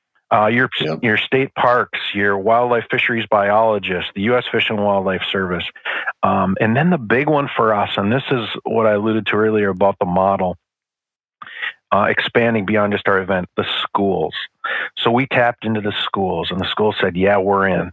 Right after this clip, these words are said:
Speaker 1: We're, you know,
Speaker 2: How,
Speaker 1: and
Speaker 2: how did you do that, Dean? Because some people worry that, you know, schools gotta be so sanitized in anything they're involved in anymore. Do you just talk to your school board, or did you talk to your school administrators, or did you just go to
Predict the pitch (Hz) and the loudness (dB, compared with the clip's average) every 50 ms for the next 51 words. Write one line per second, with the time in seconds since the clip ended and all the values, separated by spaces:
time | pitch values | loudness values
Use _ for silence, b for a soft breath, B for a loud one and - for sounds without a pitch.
0 | - - 107 107 110 107 104 - B B B B B B 107 101 104 104 101 - | -4 0 2 2 2 2 0 -4 B B B B B B 0 2 2 0 0 -2
1 | - - - 104 - - - - - - 113 190 208 131 - - - - - - | 0 0 0 0 0 -2 -4 -4 -2 0 0 2 2 0 -2 -4 -4 -4 -2 0
2 | 143 151 131 92 80 71 - - - 92 92 104 120 123 123 120 113 120 120 117 | 2 2 2 2 2 0 0 0 0 0 0 2 0 0 0 -2 0 0 0 0
3 | - - 156 170 175 170 190 190 180 - 95 90 90 101 113 113 101 95 95 87 | 0 0 0 0 2 2 0 0 0 0 0 2 2 2 2 2 2 0 0 0
4 | 92 92 80 - - - - _ _ _ _ _ _ _ _ _ _ _ - 107 | 0 0 0 0 -2 -6 -14 _ _ _ _ _ _ _ _ _ _ _ -2 -2
5 | 101 95 95 95 - - - - - 127 127 120 113 101 104 107 98 95 92 87 | 0 0 0 0 0 -2 -2 0 0 2 2 2 2 0 0 0 2 2 0 0
6 | 90 92 90 82 - - - 101 98 92 - - 104 95 95 95 98 87 - 82 | 0 -2 -2 -2 -2 -2 0 0 0 0 -2 -2 0 0 0 0 -2 -2 -2 -2
7 | 76 76 80 78 80 85 87 80 82 85 85 85 80 - - 92 87 85 82 78 | -2 0 0 -2 -2 -2 -2 -2 -2 -2 -2 -2 -2 -2 -2 -2 0 0 0 0
8 | 80 80 80 78 71 73 71 69 82 95 92 82 78 73 67 65 69 69 69 69 | 0 0 0 -2 0 0 2 2 2 2 0 0 -2 -4 -2 -2 -2 -2 -2 -2
9 | 67 71 73 71 76 76 69 - _ _ B B B B B B B B B B | -2 -2 -2 -2 -2 -4 -6 -8 _ _ B B B B B B B B B B
10 | B _ _ _ _ _ - 117 120 117 135 127 131 - - 110 110 120 - 135 | B _ _ _ _ _ 0 2 2 2 0 0 -2 0 0 0 0 2 0 0
11 | 120 113 107 104 95 92 - - - - - - - - - - - - 120 117 | 2 2 2 2 0 -2 -4 -6 -8 -10 -10 -10 -8 -8 -8 -6 -2 0 0 2
12 | 113 104 104 110 120 143 160 160 156 160 120 - 95 92 80 90 151 - 104 101 | 2 2 2 2 2 2 0 0 0 -2 -2 -2 -2 -2 -2 -2 -2 0 0 0
13 | 98 - - 104 98 95 95 92 90 90 90 87 87 85 - - - 110 107 107 | 0 0 -2 0 0 0 0 0 0 0 0 0 0 -2 -4 -4 -2 0 0 2
14 | 101 92 87 98 110 123 143 139 - - 156 160 160 170 165 165 160 101 90 85 | 2 0 0 0 0 0 0 -2 -2 0 0 0 0 0 0 0 0 -2 0 0
15 | 92 90 82 87 82 82 87 - - - - 87 90 95 87 90 80 73 73 | -2 -2 -2 -2 -2 -2 -2 -4 -4 -4 -2 0 0 0 0 0 -2 -2 -4